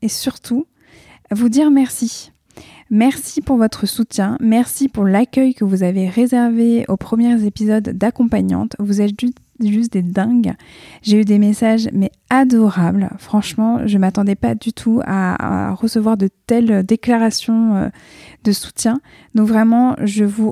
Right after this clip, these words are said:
remercie infiniment. Alors continuez, hein, parce que, euh, ça me booste, ça me touche et ça me motive pour la suite. Et surtout, j'adore nos échanges entre chaque épisode parce que ça me permet aussi d'ajuster, ça me permet aussi de trouver des idées,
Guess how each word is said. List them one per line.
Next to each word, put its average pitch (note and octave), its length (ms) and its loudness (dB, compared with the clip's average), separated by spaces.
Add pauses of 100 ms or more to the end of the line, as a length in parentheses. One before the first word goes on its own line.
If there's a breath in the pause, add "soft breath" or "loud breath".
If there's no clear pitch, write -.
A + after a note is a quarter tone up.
(100)
remercie A3+ 600 0 (100)
infiniment. A#3 680 0 (460 loud breath)
Alors F#3+ 300 0
continuez, B3 640 2
hein, A#3 180 -6 (400 soft breath)
parce A3 300 -2
que, - 120 -4
euh, G3+ 560 2
ça A3 200 0
me G#3 160 4
booste, A3 600 0
ça F#3+ 160 -2
me G3 180 0
touche - 520 -4 (120)
et G3 100 -2
ça G3 140 -2
me G3 100 2
motive A3+ 760 0
pour A#3 240 0
la F#3+ 140 0
suite. - 480 -8 (380 loud breath)
Et G#3+ 80 2
surtout, A#3 260 2
j'adore A3 420 2
nos A#3 140 4
échanges G#3 560 0
entre G3 240 -4
chaque A#3 300 -4
épisode A3+ 340 -2
parce A3 160 -6
que G3+ 100 -6
ça G3+ 120 -2
me G3 100 2
permet G#3+ 300 2
aussi G#3 220 -2
d'ajuster, G#3+ 760 0
ça A3+ 100 -2
me F#3+ 120 -2
permet G3+ 320 0
aussi G#3 200 -4
de G3 140 0
trouver G#3 300 -2
des G3 280 0
idées, A3 260 2